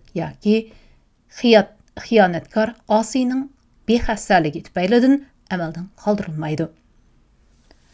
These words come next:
Мана бу әһдинаманың <clears throat> имзаланышы белән Мәдинә ва уның әтрап районнары берліккә килгән мустақил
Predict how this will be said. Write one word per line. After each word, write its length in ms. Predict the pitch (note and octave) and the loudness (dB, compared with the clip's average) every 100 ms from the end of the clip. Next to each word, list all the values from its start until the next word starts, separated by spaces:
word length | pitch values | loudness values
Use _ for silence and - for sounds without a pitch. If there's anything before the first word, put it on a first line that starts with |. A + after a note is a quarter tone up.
| _ - - - - _ _ _ _ E3+ | _ -20 -20 -20 -20 _ _ _ _ -2
Мана 180 | A3+ | 0
бу 140 | G#3 G3 - | 2 0 0
әһдинаманың 680 | G3+ - G#3 F3+ F3 E3 D#3+ - - - | -6 0 0 2 0 -2 -4 -12 -20 -4
<clears throat> 60 | B3 A3 G3 - - - - _ _ _ _ _ _ _ _ - | -2 -2 -6 -12 -20 -20 -20 _ _ _ _ _ _ _ _ 0
имзаланышы 720 | G3+ G3 E3+ D3+ D3+ - G#3+ | 2 4 0 0 -4 -2 -2
белән 300 | G3+ A#3 B3 B3+ - | 0 0 -2 -6 -10
Мәдинә 480 | D3 D3+ D#3 E3 F#3+ | -4 -4 -4 -8 -10
ва 140 | - D#3 | -8 -8
уның 220 | D#3+ - | -8 -12
әтрап 540 | F3 F3 G3 F#3+ _ _ _ _ D#3+ _ _ | -10 0 0 0 _ _ _ _ -18 _ _
районнары 560 | F#3+ F3 D3+ D3+ F#3+ A#3 A#3 _ - | 0 2 0 -2 -2 -2 -4 _ -6
берліккә 480 | D#3+ G3 G3+ - - _ _ _ - | -2 -2 -2 -8 -16 _ _ _ -8
килгән 420 | E3+ D3+ F#3+ G3 _ _ _ _ _ _ _ - | -6 -2 -2 -2 _ _ _ _ _ _ _ -2
мустақил 680 | G3 - - C#3 - G#3+ | 0 0 -4 -6 -6 -12